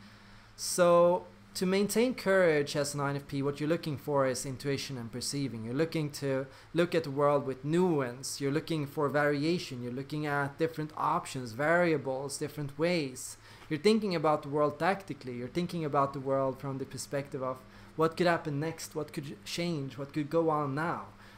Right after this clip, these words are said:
What, what if this comes to be? What if this possibility? What if this option?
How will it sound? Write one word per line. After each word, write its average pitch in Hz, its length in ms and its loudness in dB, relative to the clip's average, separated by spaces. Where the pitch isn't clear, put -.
What, 175 300 -2
what 190 200 -2
if - 220 -18
this 226 280 4
comes - 480 -10
to 139 100 -8
be? 117 240 -8
What 160 160 -2
if 214 220 2
this 190 240 2
possibility? 135 800 -2
What 160 160 2
if 190 160 -4
this 208 260 8
option? - 580 -6